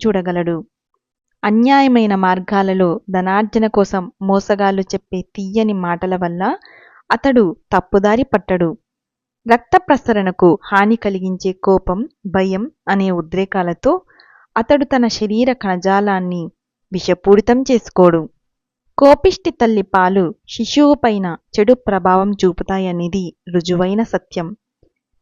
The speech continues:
తీవ్రమైన ఉద్రేకాలు శరీరాన్ని చివరికి సర్వనాశనం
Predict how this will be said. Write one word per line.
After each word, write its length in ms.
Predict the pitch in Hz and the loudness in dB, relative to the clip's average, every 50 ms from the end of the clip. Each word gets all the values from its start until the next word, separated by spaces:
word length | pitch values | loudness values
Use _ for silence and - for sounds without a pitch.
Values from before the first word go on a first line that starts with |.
| - | -2
తీవ్రమైన 580 | - 294 294 277 262 247 233 233 220 214 202 196 | 2 2 4 4 4 4 4 2 2 0 0 0
ఉద్రేకాలు 760 | 185 180 165 160 - 190 202 196 196 208 196 185 175 165 156 - - | -2 -2 -2 -2 -2 -2 -2 -2 -2 -2 -2 -2 -2 -4 -8 -10 -10
శరీరాన్ని 800 | - - 208 190 185 196 208 214 208 202 190 185 180 175 170 226 | -6 -4 -4 -2 -2 -2 -2 -2 0 0 -2 -2 -4 -6 -8 -10
చివరికి 600 | - _ - - - 220 208 208 208 208 - 202 | -14 _ -12 -4 0 2 2 2 2 0 -6 -12
సర్వనాశనం 920 | - _ - 202 196 196 202 214 208 208 208 220 - - 254 254 247 240 | -12 _ -2 -2 0 0 0 0 0 0 -2 -4 -2 -2 0 0 0 0